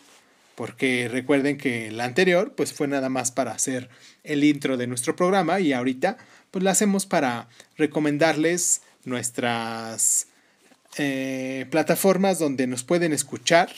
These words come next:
como lo es en la plataforma que tú nos estás escuchando, como tal, quizás nos estás escuchando en Anchor, en Breaker Audio,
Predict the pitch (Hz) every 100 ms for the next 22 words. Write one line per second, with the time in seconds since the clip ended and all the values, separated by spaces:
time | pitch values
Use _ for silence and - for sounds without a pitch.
0 | - - - - - _ 127 120 123 123
1 | 120 120 120 123 127 139 151 151 - -
2 | - - 123 117 113 120 113 120 147 143
3 | 139 123 156 151 143 147 139 180 196 170
4 | 175 185 113 107 156 143 143 - 160 -
5 | - - _ 147 151 143 143 135 139 131
6 | 143 139 135 - 131 143 180 - 160 165
7 | 160 127 131 127 123 117 151 180 135 131